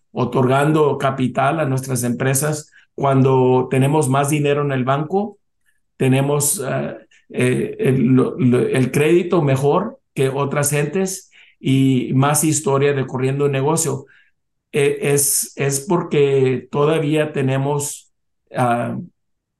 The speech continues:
separación en esta comunidad, ¿verdad? De, de los negocios de nosotros siempre están en lugares, en las ciudades donde es más difícil crecer un negocio, ¿verdad? En los centros urbanos,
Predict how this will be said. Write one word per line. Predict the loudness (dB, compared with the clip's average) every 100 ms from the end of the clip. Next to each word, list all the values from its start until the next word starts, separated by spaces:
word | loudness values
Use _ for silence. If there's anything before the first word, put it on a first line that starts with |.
| _ _ _ _ _ _ _ -6
separación | -4 -2 -2 -2 0 0 0 0
en | -2
esta | -2 -4
comunidad, | -2 0 0 0 0 -2
¿verdad? | -4 -2 0 0
De, | 0 0 -2 -10 _ _ _
de | -2 2 2 2 0 -4 -8 -8
los | 0 4 4
negocios | 4 2 2 2
de |
nosotros | 2 0 0 -2
siempre | -2 -2 -2
están | 0 0 2
en | 2
lugares, | 0 -2 0 -2 -2
en | -4
las | -4
ciudades | 0 0 0 -2 -6 -14 -20 -10 -2
donde | 0 2
es | 0
más | 0 0
difícil | -2 -2 -2 -2 -4 -6
crecer | -6 -2 -2
un | -2
negocio, | -2 0 0 -2 -4 -8 _ _ -6
¿verdad? | -2 0 0
En |
los | 0
centros | 0 0 0 -2 -2
urbanos, | -2 0 0 0 -4 -6 -10